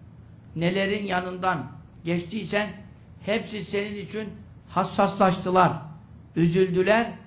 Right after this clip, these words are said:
ve senin günahların affı için istiğfar ettiler." Bu hadis-i şerif Ahmed bin Hanbel'de vardır. Müsned'de geçer.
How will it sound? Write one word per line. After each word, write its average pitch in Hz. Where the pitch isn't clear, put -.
ve 180
senin 196
günahların 190
affı 185
için 190
istiğfar 208
ettiler." 151
Bu 180
hadis-i 180
şerif 185
Ahmed 180
bin -
Hanbel'de 175
vardır. 170
Müsned'de 160
geçer. 165